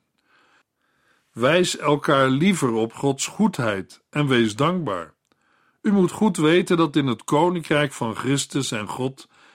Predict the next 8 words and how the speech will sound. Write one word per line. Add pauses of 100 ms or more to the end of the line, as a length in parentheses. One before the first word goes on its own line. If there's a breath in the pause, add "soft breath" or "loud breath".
geen
plaats
is
voor
mensen (360 soft breath)
die
ontuchtig,
losbandig